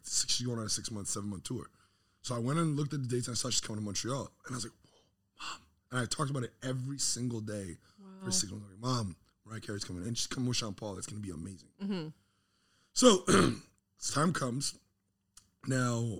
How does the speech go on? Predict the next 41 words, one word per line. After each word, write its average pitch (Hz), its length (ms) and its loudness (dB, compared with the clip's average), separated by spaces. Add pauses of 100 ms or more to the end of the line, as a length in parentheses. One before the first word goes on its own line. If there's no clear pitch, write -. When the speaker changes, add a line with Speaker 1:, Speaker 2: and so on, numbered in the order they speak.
(100)
Speaker 1:
my 117 140 2
dad, 123 520 2 (380)
my 110 120 -6
dad, 123 360 2
I'm 113 80 -2
playing 170 220 4
basketball. 120 400 0
It's, 92 120 -4
like, 104 100 -4
a 104 40 -4
Monday. 101 240 -6 (400)
My - 60 -16
dad 120 260 -2
pulls 120 200 -2
up 110 100 -2
to - 60 -6
the 104 60 -6
basketball 95 360 -8
court. - 220 -12
I'm 110 80 -10
like, - 80 -10
"What - 60 -10
are - 20 -8
you 208 60 -10
doing 156 180 -16
here? 98 160 -20 (760)
Like, 95 120 -20
this 101 160 -10
makes 127 220 -4
no, 113 60 -12
like, 104 120 -6
why 101 160 -6
are 120 40 -2
you 127 100 2
here? 95 220 -8 (100)
This 180 240 -10
Speaker 2:
Mm-hmm. 151 60 -6 (120)
Speaker 1:
<laughs> - 60 -16
makes - 160 -6
no 139 80 -2
sense." 123 300 -6